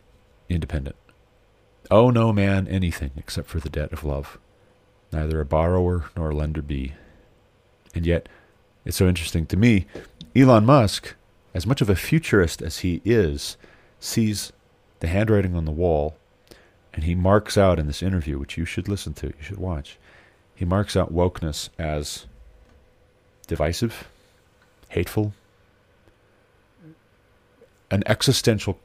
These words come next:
threat to civilization, human civilization. And even there, though, I mean, for conservatives, for those of us who are very, very concerned by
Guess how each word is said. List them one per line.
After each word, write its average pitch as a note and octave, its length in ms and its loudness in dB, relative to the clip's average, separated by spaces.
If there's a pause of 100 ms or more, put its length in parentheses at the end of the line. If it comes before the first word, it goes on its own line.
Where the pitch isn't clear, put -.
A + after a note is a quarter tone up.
(400)
threat - 420 -2 (720)
to D2+ 340 -4 (180)
civilization, C#2 760 -4
human D2+ 220 -4
civilization. C#2+ 640 -10 (1000)
And G2+ 120 4
even A2+ 220 6
there, D3+ 220 8
though, C#2 220 0 (420)
I - 40 -8
mean, F#2+ 160 0
for - 180 0
conservatives, A2 760 6 (1400)
for G#2 500 6
those C3+ 320 8
of A#2+ 100 2
us A2+ 200 6
who F2+ 400 6 (140)
are F#2+ 100 -2
very, G#2+ 260 6
very E2+ 180 4
concerned - 680 -2
by C#2+ 320 -2